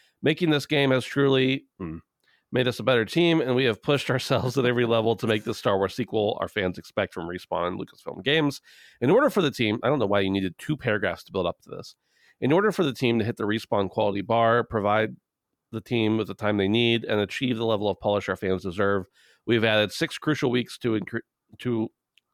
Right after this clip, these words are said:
six crucial weeks to our release schedule. Star Wars Jedi Survivor will now launch globally on April twenty-eighth, et cetera. Thank you. May the Force be with you."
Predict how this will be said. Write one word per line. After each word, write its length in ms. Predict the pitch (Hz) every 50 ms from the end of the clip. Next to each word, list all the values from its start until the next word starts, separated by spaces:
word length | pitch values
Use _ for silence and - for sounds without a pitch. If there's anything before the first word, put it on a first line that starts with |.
| _ _ _ _
six 280 | - - 240 240 - -
crucial 320 | - 185 190 175 214 170 123
weeks 240 | 123 113 - -
to 120 | - - 113
our 120 | 107 113
release 260 | 110 107 104 110 101
schedule. 400 | - - 90 - - - - - _ _ _ _ _ _ _
Star 160 | - - 107
Wars 180 | 104 107 98 -
Jedi 220 | - 92 90 87
Survivor 400 | - 95 120 139 147 139 143 131
will 100 | 110 107
now 160 | 98 92 90
launch 220 | 90 90 90 - -
globally 400 | - 113 110 104 113 110 104 98
on 120 | 101 -
April 180 | - - 92 -
twenty-eighth, 540 | - 92 95 101 98 98 - - - _ _ _ _ _ _ -
et 80 | - -
cetera. 440 | 117 107 107 107 101 101 101 92 90
Thank 240 | - 98 92 - -
you. 320 | 92 90 90 90 90 85 - _ _ _ _ _ _
May 60 | - 90
the 60 | 82
Force 180 | - 98 92 -
be 80 | 95 90
with 180 | 90 87 - -
you." 400 | 92 90 90 87 87 85 85